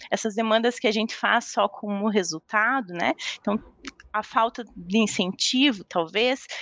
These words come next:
Então, eu acho que não é somente a cultura do litígio, mas são vários outros pontos que faz com que ainda tenhamos essa mentalidade de, né, acordo não é uma coisa boa, quando deveria ser o contrário, né?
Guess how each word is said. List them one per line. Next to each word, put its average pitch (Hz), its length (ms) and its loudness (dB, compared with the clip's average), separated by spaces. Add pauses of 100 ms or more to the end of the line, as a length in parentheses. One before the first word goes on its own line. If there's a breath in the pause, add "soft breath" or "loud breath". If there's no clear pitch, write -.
Então, 220 160 -4
eu 240 60 4
acho 254 200 4
que 277 120 -2
não 247 160 2
é 262 120 6
somente 277 540 0
a - 60 6
cultura 330 600 2
do 370 100 -2
litígio, 381 600 2
mas 190 180 4
são 226 220 0
vários 214 520 0
outros 240 440 0
pontos 226 540 0 (260 loud breath)
que - 160 -10
faz - 380 2
com 320 240 -2
que 330 220 -2
ainda 339 280 2
tenhamos 320 560 0
essa 214 500 2 (220 loud breath)
mentalidade 220 920 2
de, 233 440 0
né, 240 320 0
acordo 226 520 0
não 233 120 0
é 208 100 2
uma 220 180 2
coisa 208 320 0
boa, 151 400 0 (360 loud breath)
quando 214 200 0
deveria 208 380 2
ser 196 220 0
o 196 60 -2
contrário, - 680 0
né? 156 160 0